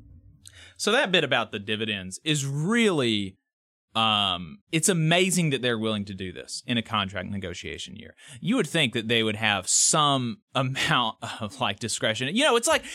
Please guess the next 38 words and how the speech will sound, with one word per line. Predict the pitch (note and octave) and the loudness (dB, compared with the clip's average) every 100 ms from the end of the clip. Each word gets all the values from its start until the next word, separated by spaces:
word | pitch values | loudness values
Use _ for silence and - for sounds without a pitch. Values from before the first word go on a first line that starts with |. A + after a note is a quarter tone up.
| A#3 | -4
it's | B3+ D#4 | 0 2
like | D#4 C#4+ | 0 2
that, | C#4+ - G3+ | 0 2 2
the | F#3+ | 0
test | F#3 - C#4+ C4+ F#3+ - - - _ | 0 0 2 2 2 -4 -6 -12 _
with | - F3 G3 F3+ - _ _ | -2 2 2 0 -6 _ _
the | - D#3+ | -2 2
marshmallow | E3+ F#3 G#3 - C3 D#2+ A1+ - _ - | 4 4 2 0 -2 -2 -6 -14 _ -2
and | D#3+ | 2
the | D3+ | 2
child, | - F3 C#3+ D#2+ - _ _ _ _ _ _ _ | 2 0 0 -2 -8 _ _ _ _ _ _ _
right? | A#2+ C#3+ F3 G#3 _ _ _ - | 0 2 2 -4 _ _ _ -2
The, | D3+ D3+ C#3+ | 2 2 2
where, | E3 F3+ | 2 2
where | D#3 F3+ | 2 2
you | D#3 C#3+ | 2 2
leave | D3 G3 A3+ | 2 4 2
a | G#3 | 0
child | - E3+ C#3+ B2+ A#2+ A#2 | 0 2 4 4 2 0
in | D#3+ D#3 C#3 C#3+ | 2 4 4 2
an | C3+ A#2+ C#3 | 0 2 2
unsupervised | D#3+ E3+ D#3 C#3+ B2 A2+ A2 G#2+ | 2 2 2 0 2 2 2 0
room | A2 F#2+ F2 F#2+ _ _ _ _ _ | -2 -2 -6 -12 _ _ _ _ _
with | B2+ C3+ | 0 2
a | |
marshmallow, | B2 A2+ G2+ G#2+ F2+ D2 D2 - _ _ _ - | 2 2 0 -2 -6 -6 -8 -10 _ _ _ -2
and | G2+ F#2 F2 D#2+ D#2 - _ | 0 2 0 -2 -4 -12 _
what | C3 A#2+ | 0 0
do | |
they | G#2+ G2+ | 0 -2
do | F2 D#2 | -4 -12
with | - | -14
it? | - - _ _ _ | -20 -20 _ _ _
You | D3+ | 0
know, | D#3+ | 0
this | D3 B3 D4 | 2 2 2
is | C4 - | 2 0
Ford | - B3+ A3+ D3 C3+ | 0 2 2 2 -2